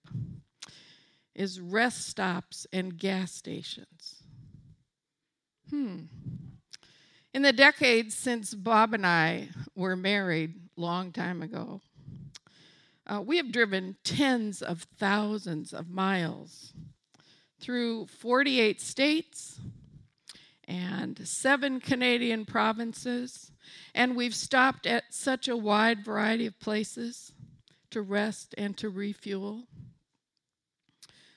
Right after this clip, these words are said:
Speeding along on interstate highways and other byways across the states here. Um, those sites, those rest stops and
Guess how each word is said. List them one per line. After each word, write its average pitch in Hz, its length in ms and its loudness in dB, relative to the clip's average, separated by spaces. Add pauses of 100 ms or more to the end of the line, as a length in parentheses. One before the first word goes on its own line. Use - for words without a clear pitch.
Speeding 285 540 2
along 233 560 6
on 208 220 2
interstate 226 600 0
highways 214 760 4
and 185 480 -8 (220)
other 202 500 2 (260)
byways 196 680 4
across 196 640 -4 (120)
the 185 120 -10
states - 560 -6
here. 185 340 -8 (500)
Um, 226 300 -4
those 330 380 -2
sites, - 720 0
those 254 300 -2
rest 262 260 2
stops 233 440 -2
and 208 380 -4